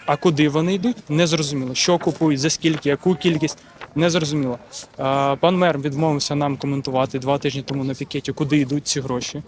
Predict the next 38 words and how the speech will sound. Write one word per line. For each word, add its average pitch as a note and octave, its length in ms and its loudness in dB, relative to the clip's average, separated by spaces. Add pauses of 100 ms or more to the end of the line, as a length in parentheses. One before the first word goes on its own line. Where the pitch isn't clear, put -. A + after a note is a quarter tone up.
(120)
Ми D3+ 220 0
запитували, C3 720 0 (360)
"Можете F3 340 2
давати D3 280 2
звітність?" - 360 -6
Він E3+ 80 0
сказав, D3 320 0
"Ні". C3 280 -2 (380)
Пряма D#3+ 260 4
цитата F3+ 420 2
була, D3 320 4
я C#3 60 0
думаю, C3 540 -4 (100)
якщо C3+ 240 -6
ви B2+ 100 -6
знаєте, C3 280 0
то B2 60 -8
можете B2+ 280 -6
вставити. E3+ 500 0
Запитували, C3 380 -6
"Чому D#3 220 0
не C#3+ 60 0
можете C3+ 300 -4
давати C3 280 -2
пряму C3+ 260 -6
звітність?" G#3 380 -6
Він E3+ 60 -4
сказав, D#3 300 -2
"Тому D#3 280 0
що". - 300 -4 (680)
Це F3 120 2
я F#3+ 80 4
повторив D3+ 420 2
і - 20 -8
вчора D3 280 0
на C3+ 140 0
прямому C#3 420 0
ефірі. B2+ 340 -4